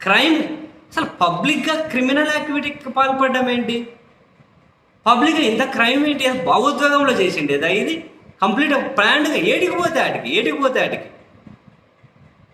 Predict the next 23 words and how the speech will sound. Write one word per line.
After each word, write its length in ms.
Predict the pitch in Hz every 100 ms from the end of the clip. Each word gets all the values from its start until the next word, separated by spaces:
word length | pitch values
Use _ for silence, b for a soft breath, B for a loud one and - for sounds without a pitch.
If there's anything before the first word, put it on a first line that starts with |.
| _ _ _ _ _ _ _ _ _ _ _ _ _ _ _ -
దుర్మార్గం. 600 | 240 269 233 160 - - - - _ -
So 80 | 180
వైసీపీ 440 | 151 180 233 233
కూడా 240 | 226 240
మంచి 240 | 226 214 214
పని 240 | 233 226
చేస్తుంది. 400 | 220 226 233 269 - - _ _ -
ఒక 160 | 135 147
టీం 280 | 147 196 226
వెళ్తారంటే 440 | 226 233 226 220
ఒక 220 | 208 208
కమిటీ, 300 | 214 226 262
లీగల్ 380 | 240 180 202 208
టీం 160 | 220 220
కనుక 180 | 214 190
అటాచ్ 360 | 185 220 220
చేసుకొని, 320 | 220 220 247 277 - - _ -
మరి 80 | 101
వాళ్ళ 260 | - 151
కేడర్ని 360 | 175 185 254 277
వాళ్ళు 200 | 277 226
కాపాడుకోకుండా 680 | 226 240 262 262 254 262 233
ఎట్లుంటారు? 380 | 175 123 -